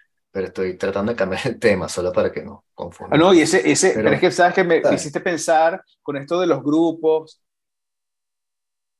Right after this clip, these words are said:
Speaker 2: Antes, antes este tema de, de lo gay era como, eh, eh, esta misma discusión era, "Pero ¿por qué tiene que decírselo a todo el mundo? ¿Por qué tiene que
Speaker 1: <laughs>
Speaker 2: solo lo gay?". Entonces veíamos el mercado, el agua mineral gay,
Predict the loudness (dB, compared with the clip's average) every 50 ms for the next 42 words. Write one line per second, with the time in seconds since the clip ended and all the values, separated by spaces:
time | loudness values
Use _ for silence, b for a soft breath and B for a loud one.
0 | _ _ -12 -10 -10 -8 -8 -6 -8 -8 -8 -8 -4 -2 -2 0 0 0 -2 -2
1 | -2 -2 -2 -2 0 2 2 2 4 2 4 4 4 4 2 2 -2 -4 -4 -2
2 | -2 -4 -4 -2 0 0 2 2 2 2 0 0 0 -2 -2 -4 -4 -6 -6 -6
3 | -6 -6 -8 -8 -10 -16 _ _ _ _ _ _ _ -4 -2 -2 0 0 0 0
4 | 0 0 0 -2 -4 -6 -6 -4 -4 0 0 2 2 4 4 4 4 2 2 0
5 | -2 -2 0 -2 -2 0 0 0 0 0 -2 -2 -6 -8 -8 -8 -10 -12 -8 -4
6 | -2 -2 -2 -2 -2 -4 -4 -4 -4 -4 -4 -2 -4 -4 -4 -4 -4 -4 -4 -4
7 | -4 -4 -4 -4 -8 -10 -12 -12 -12 -14 -18 -18 -14 -12 -12 -12 -6 0 2 2
8 | 2 2 2 2 0 0 0 0 2 2 2 0 -2 -6 -20 -14 -6 0 2 4
9 | 6 6 6 6 4 4 4 4 2 0 -2 -2 -4 -4 -4 -4 -8 -14 -16 -6
10 | -2 2 2 4 4 4 4 4 4 2 2 2 4 4 4 4 2 2 0 0
11 | 0 0 0 -2 -6 -8 -8 -6 -4 -2 -2 -4 -4 -4 -4 -4 -4 -4 -6 -8
12 | -10 -14